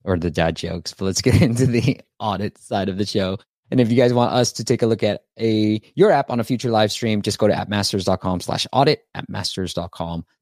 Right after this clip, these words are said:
slash audit. All right, we've got Zach's app right here. He's got a True Pulse,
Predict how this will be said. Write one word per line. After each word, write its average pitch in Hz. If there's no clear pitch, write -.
slash -
audit. -
All 120
right, 101
we've 104
got 123
Zach's 107
app 98
right 95
here. 90
He's 92
got 87
a 85
True -
Pulse, -